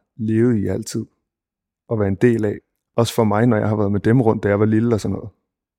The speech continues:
Øh, eller med min bror rundt og se ham og så videre. Det har jo været normalt.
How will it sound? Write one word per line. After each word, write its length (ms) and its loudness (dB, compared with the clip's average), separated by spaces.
Øh, 400 0
eller 120 0
med 140 2
min 140 0
bror 200 -2
rundt 220 -4
og 60 -6
se 180 -4
ham 160 -4
og 100 -2
så 80 -8
videre. 280 -6
Det 100 6
har 80 4
jo 100 4
været 380 0
normalt. 540 -2